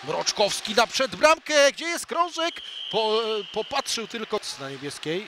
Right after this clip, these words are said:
Junan. Na drugą stronę. Ej, pięknie teraz wy-, Szturc. Szturc wypalił tutaj, Szturc, Lindskog,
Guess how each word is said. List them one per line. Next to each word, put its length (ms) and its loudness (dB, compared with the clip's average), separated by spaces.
Junan. 320 -2
Na 80 -6
drugą 340 -8
stronę. 520 -6
Ej, 280 -2
pięknie 600 0
teraz 460 -4
wy-, 140 -2
Szturc. 480 -8
Szturc 560 -2
wypalił 600 -6
tutaj, 320 -2
Szturc, 560 -6
Lindskog, 760 -8